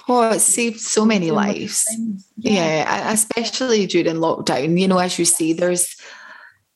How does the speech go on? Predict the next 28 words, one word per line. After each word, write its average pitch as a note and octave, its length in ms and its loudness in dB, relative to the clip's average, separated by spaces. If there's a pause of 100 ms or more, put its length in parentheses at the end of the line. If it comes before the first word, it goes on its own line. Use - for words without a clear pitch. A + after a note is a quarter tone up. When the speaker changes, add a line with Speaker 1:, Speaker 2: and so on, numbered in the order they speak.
Speaker 1:
there's G3 260 0
light G3 200 0
and A#3 140 2
shade E3 300 2
and D3 100 0
everything. D3 640 -4
And F3 160 0
it's, F#3 200 0
Speaker 2:
Yeah. G3+ 180 -2
Speaker 1:
it's - 260 -4
having F#3 420 0
that D#3+ 320 2
self-discipline E3 920 -2
and, E3 340 0
and E3+ 240 2
limiting F3 400 2
yourself D#3+ 480 0
and F3+ 160 2
being G#3+ 160 6
around F#3 520 0
a F#3+ 60 -2
tribe. F#3+ 400 0
I F#3 60 -2
love F3+ 260 -4
that - 140 -4
you F#3 60 -2
said F3+ 340 0
that, G#3 260 -2